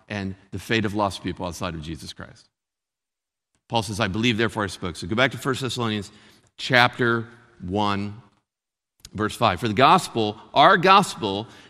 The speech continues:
did not come to you in word only." Paul did use words. He couldn't squelch his witness because he had a hearty faith.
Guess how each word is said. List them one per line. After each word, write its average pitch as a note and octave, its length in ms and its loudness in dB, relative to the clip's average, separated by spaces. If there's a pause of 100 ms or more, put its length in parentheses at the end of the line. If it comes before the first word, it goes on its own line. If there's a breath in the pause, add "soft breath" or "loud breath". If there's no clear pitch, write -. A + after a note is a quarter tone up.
did C3+ 240 4
not D#3+ 360 4
come F3 300 2
to F3 120 -2
you D#3 360 4
in D#3 300 -2 (280 loud breath)
word D#3+ 640 4
only." D3+ 580 4 (960)
Paul A#2+ 180 0
did C#3+ 420 2
use C#3+ 280 0
words. B2 300 0
He B2+ 80 -2
couldn't D#3 340 -2
squelch E3 540 0
his D3+ 180 2
witness A#2 540 -4 (220 soft breath)
because A#2+ 380 0
he D3 160 4
had C#3+ 240 2
a B2+ 80 2
hearty C#3+ 440 2
faith. A2 580 -4